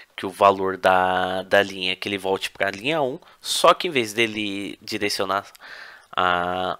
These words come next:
o algoritmo pra coluna um, eu quero que ele vá pra coluna dois, então a gente só muda aqui pra coluna dois. Agora a gente vai utilizar o while,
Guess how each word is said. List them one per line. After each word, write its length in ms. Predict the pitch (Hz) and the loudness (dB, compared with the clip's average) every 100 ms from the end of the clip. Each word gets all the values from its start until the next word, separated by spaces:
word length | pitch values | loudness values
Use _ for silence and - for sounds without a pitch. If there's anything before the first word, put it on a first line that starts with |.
| - | -8
o 240 | 95 95 | -8 0
algoritmo 640 | 98 101 104 95 - 92 98 _ _ _ _ _ _ | 0 2 0 0 -6 -8 -18 _ _ _ _ _ _
pra 420 | 117 123 113 - - | 8 8 8 -2 -2
coluna 480 | 107 98 98 113 | -2 0 0 0
um, 220 | 127 120 - | 0 -4 -6
eu 80 | 104 | -2
quero 220 | 113 113 | 0 -2
que 80 | 135 | -4
ele 80 | 131 | 2
vá 140 | 117 | 2
pra 160 | - - | 2 -8
coluna 340 | - - - | -6 -6 -6
dois, 260 | 214 - - | -4 -6 -6
então 220 | - - | -10 -10
a 60 | - | -10
gente 180 | - | -10
só 140 | - 208 | -8 -8
muda 240 | 190 180 | -6 -6
aqui 260 | 190 - - - - - - | -6 -6 -12 -6 -6 -6 -4
pra 200 | - - | 0 0
coluna 420 | - 175 165 180 | -2 -6 -4 -6
dois. 420 | 175 73 - - - _ _ _ _ _ - - - _ - | -4 -4 -4 -8 -12 _ _ _ _ _ -20 -20 -20 _ -6
Agora 240 | 185 151 | 2 4
a 40 | 156 | 2
gente 200 | 143 - | -2 0
vai 100 | 139 | 0
utilizar 340 | - 135 143 | 0 0 2
o 160 | 139 120 | 4 6
while, 320 | 107 - | 6 4